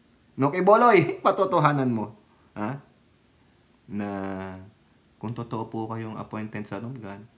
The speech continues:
magpapako na rin tayo sa krus.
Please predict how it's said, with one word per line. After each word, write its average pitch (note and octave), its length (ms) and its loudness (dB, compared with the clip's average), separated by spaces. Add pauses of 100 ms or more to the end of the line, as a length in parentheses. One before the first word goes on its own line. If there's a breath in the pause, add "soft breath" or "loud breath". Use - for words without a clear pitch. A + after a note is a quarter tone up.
(540)
magpapako A#2 600 -6
na A2 120 -6
rin G#2+ 160 -10
tayo G2 200 -12
sa G2 120 -10
krus. G#2 440 -12